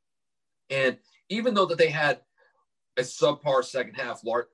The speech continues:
largely due to Brady throwing those three interceptions, I thought they, they stepped up when they needed to be, especially when the game was close with about two and a half minutes left. They were able to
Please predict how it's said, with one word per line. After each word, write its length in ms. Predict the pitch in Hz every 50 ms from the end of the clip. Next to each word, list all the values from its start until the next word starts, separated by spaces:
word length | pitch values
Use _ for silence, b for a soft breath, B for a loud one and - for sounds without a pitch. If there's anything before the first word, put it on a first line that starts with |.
| _
largely 380 | - 117 113 113 113 113 113 104
due 180 | 107 113 107 101
to 220 | - - 101 98 - -
Brady 260 | 98 110 113 110 104 104
throwing 240 | 110 104 98 98
those 160 | 95 98 98 -
three 180 | - 104 104
interceptions, 600 | 95 98 - - 139 139 135 - 101 98 95 - _ _ _ _ _ _ _ _ _ _ _ _ _ _ _ _ -
I 100 | 165 160
thought 320 | 156 - - - 160 - - -
they, 140 | 170 160 - - -
they 120 | 135 123
stepped 400 | - - - - 165 - - -
up 100 | 165 - -
when 120 | 135 127
they 100 | 120 117
needed 240 | 113 117 113 107 98
to 60 | 95
be, 160 | 92 113 110 104
especially 540 | 104 - - - - 127 123 123 - 127
when 300 | 113 107 113 107 101 95 b b b b b -
the 60 | 104
game 200 | 104 117 120 131
was 120 | 139 143 -
close 420 | - 127 123 123 120 - - - _ _ _ _ _ _ _ -
with 120 | 107 101
about 200 | 101 98 92 -
two 140 | - - 123
and 80 | 127 120
a 40 | 120
half 140 | 120 117
minutes 280 | 117 113 110 107 110 -
left. 200 | 110 104 101 - b b b b b b _
They 100 | 98 98
were 120 | 95 104 98
able 160 | 117 120 120 127
to 100 | 127